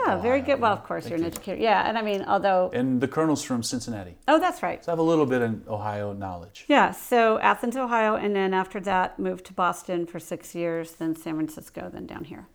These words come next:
Speaker 2: Okay, so after, and what'd you major in in school?
Speaker 1: Communications with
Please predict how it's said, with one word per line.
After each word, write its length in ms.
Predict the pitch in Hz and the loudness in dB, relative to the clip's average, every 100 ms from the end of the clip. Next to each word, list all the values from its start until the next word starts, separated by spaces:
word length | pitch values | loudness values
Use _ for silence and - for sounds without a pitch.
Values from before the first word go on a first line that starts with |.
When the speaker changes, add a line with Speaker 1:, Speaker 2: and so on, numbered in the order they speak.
| _ _ _ _ - | _ _ _ _ -10
Speaker 2:
Okay, 200 | 117 95 | -8 -6
so 180 | - 107 | -6 -2
after, 440 | 127 185 165 160 | -2 -2 -2 -2
and 100 | 120 | -2
what'd 220 | 120 131 | -2 -2
you 400 | 143 156 156 156 151 | -2 -2 -2 -2 -2
major 320 | 139 120 123 | -2 -2 -4
in 80 | 113 | -6
in 60 | |
school? 340 | 101 - 98 - _ - - | -8 -10 -12 -14 _ -20 -14
Speaker 1:
Communications 1120 | - 220 285 311 311 285 302 285 277 277 - | -8 -2 -2 0 -2 0 -2 0 0 -2 -2
with 300 | 240 233 | -2 -2